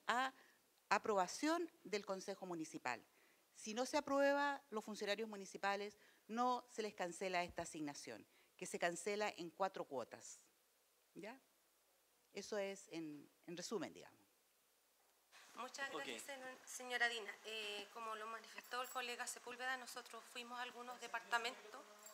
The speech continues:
Speaker 2: Sí, es que, eh, muy de eh, fuimos a algunos departamentos, oficinas,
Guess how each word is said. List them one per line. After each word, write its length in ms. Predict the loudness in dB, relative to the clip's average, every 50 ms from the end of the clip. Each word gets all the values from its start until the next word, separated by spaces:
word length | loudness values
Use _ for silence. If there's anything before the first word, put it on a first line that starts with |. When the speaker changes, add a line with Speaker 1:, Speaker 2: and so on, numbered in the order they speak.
| -18 -18 -18 -18 -16 -16 -16 -14 -10
Speaker 2:
Sí, 300 | -10 -8 -8 -6 -8 -8 -8
es 100 | -10 -10
que, 120 | -10 -10 -14
eh, 480 | -16 -14 -14 -12 -12 -10 -10 -12 -14 -14 -16 -18 -18 -16 -16
muy 200 | -14 -14 -12 -14
de 380 | -14 -14 -14 -14 -14 -14 -16 -18 -18 -20 -20 -20 -20 -20 -20 -20 -20 -20 -20 -18 -16 -16 -14 -14 -16 -16 -18 -20 -14 -8 -4 0
eh, 600 | 0 0 0 0 0 -2 -2 -2 -2 -4 -4 -8 -10 -12 -14 -16 -10
fuimos 320 | -8 -8 -6 -4 0 0
a 40 | 0
algunos 600 | 0 0 -2 -6 -4 -2 0 2 2 2 0 -2
departamentos, 840 | -4 -4 -4 -4 -4 -4 -8 -8 -6 -4 -6 -6 -6 -6 -8 -8 -8
oficinas, 520 | -8 -6 -8 -6 -6 -8 -8 -6 -4 -4